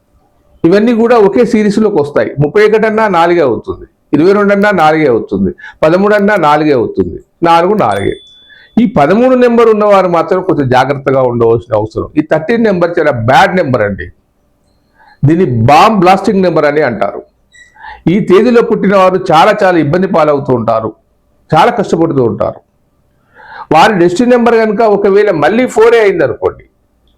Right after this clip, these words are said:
ఇక వారికి ఉన్నదే. కాబట్టి నేను అనేది ఏమిటంటే, నేను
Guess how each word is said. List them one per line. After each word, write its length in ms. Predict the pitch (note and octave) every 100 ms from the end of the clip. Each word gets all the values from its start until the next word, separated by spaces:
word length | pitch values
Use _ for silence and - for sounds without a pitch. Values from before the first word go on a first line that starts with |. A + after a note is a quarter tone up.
| _
ఇక 180 | - A#2+ G2 A2
వారికి 340 | B2 C3+ C3+ C3
ఉన్నదే. 280 | D#3+ E3+ A#2 - - _ _ _ _ _ D3+
కాబట్టి 400 | F3 G#3 - C#3+ B2
నేను 140 | D3 F3
అనేది 240 | E3 G3+ G3
ఏమిటంటే, 440 | D#3 B2+ G#2+ G2 C3 - _ _ - -
నేను 140 | F3